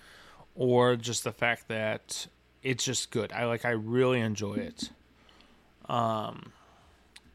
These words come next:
I think this is probably going to be one that I'm going to continue to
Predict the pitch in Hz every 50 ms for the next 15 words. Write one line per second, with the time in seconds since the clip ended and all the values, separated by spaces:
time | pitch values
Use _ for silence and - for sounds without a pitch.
0 | - - - _ _ _ _ _ _ _ _ _ _ - - _ _ _ _ _
1 | _ _ - _ _ _ _ _ _ _ _ - 151 151 143 - - 180 180 160
2 | - 147 135 - 156 143 131 - - 139 131 131 131 117 127 127 123 120 - -
3 | 120 113 107 107 107 107 113 113 113 113 117 123 135 135 - - - - - -
4 | - _ - - 117 110 104 104 - - - - 117 117 117 120 117 117 117 110
5 | 110 107 - - 107 - - 110 107 - - - 127 120 120 120 120 123 113 -
6 | - - - 113 110 107 107 107 110 110 107 110